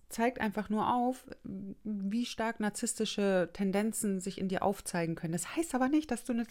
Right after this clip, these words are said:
narzisstische Persönlichkeitsstörung hast. Also das will ich nochmal an dieser Stelle betonen. So, und gleichzeitig werde ich dir jetzt nochmal einige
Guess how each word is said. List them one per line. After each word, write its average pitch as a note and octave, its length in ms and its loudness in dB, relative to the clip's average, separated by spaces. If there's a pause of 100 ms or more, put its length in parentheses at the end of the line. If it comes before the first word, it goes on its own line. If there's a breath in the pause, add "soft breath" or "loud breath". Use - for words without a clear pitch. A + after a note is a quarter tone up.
(140)
narzisstische A3 680 2
Persönlichkeitsstörung F#3+ 960 2
hast. E3+ 180 -2
Also F3+ 140 0
das F#3+ 180 -2
will C4+ 180 6
ich C4 200 -2
nochmal G#3+ 420 0
an F#3+ 160 0
dieser G3+ 300 0
Stelle F3+ 460 -2
betonen. F3 680 -4 (1160)
So, - 140 -4
und D#3 140 0
gleichzeitig E3+ 560 0
werde E3+ 160 4
ich - 80 -8
dir F3 100 2
jetzt E3 180 2
nochmal E3 380 0
einige E3 640 2